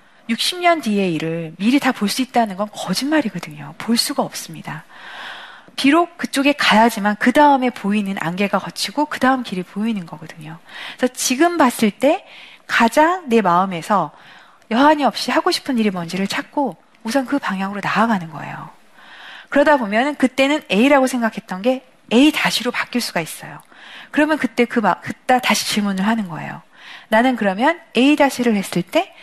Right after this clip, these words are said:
정말 여한이 없을 것인가?" 음. 그럼 그 방향으로 가는 겁니다. 그래서 저는 지금 현재와 제가 가야 될 방향을 선정한 순간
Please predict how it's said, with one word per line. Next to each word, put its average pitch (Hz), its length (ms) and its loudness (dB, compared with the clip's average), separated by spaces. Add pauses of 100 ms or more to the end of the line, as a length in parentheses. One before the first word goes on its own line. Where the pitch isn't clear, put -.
(140)
정말 214 280 -2
여한이 170 280 -4
없을 - 260 -14
것인가?" 190 480 -8 (340)
음. 208 220 -2 (600)
그럼 233 180 -2
그 247 100 0
방향으로 165 400 -6
가는 175 340 -6
겁니다. 156 440 -16 (800)
그래서 240 440 2 (300)
저는 247 300 2
지금 233 220 -2
현재와 320 680 4
제가 220 240 -2
가야 202 280 2
될 220 120 2
방향을 170 400 -4
선정한 240 580 0
순간 285 440 -2